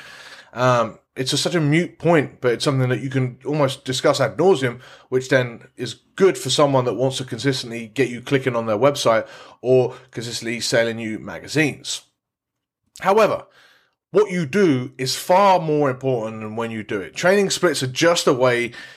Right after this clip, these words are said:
you know, tr-, your traditional training splits, not what this guy's doing, are the traditional way just to divide up load, stimulus, fatigue, and recovery. So, you know,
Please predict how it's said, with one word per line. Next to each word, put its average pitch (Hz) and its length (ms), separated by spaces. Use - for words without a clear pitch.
you 127 120
know, 98 80
tr-, - 220
your 135 120
traditional 165 380
training 139 300
splits, 131 320
not 127 220
what 120 160
this 123 120
guy's 107 300
doing, 104 320
are 117 140
the 113 80
traditional 151 600
way 127 420
just 139 240
to 147 60
divide 147 360
up 131 160
load, 135 480
stimulus, 160 640
fatigue, 143 720
and 151 420
recovery. 127 560
So, 127 340
you 151 120
know, 123 120